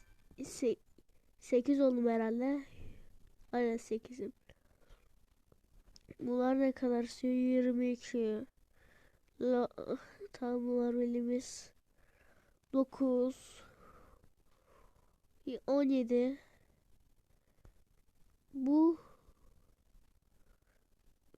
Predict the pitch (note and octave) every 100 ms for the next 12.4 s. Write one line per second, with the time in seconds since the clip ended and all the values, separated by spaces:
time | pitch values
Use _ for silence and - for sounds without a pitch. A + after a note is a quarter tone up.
0 | _ - C4+ - C#4 C4+ _ _ _ _
1 | - - - - - - - _ _ _
2 | _ _ - _ _ - - - _ _
3 | _ - _ - - A#3+ D#4 F4 F#4 D4
4 | C#4+ D#4+ D#4 - E4+ F4 - D4 C4 -
5 | C#4+ A#3 A#3 A#3+ C4+ C#4 C4+ - - -
6 | - _ _ - C4+ C#4+ D4 D4 C#4+ C#4
7 | C#4+ C#4 C4+ C4+ D#4 D4+ C#4+ C#4 D4 -
8 | D4 C4+ _ _ _ _ _ - C4 B3
9 | C#4 - - C#4 C4 B3+ B3+ - _ _
10 | _ _ _ _ _ _ _ - - _
11 | _ - - - C4 C4+ C4+ C#4 C4+ -
12 | B3+ A#3+ C4+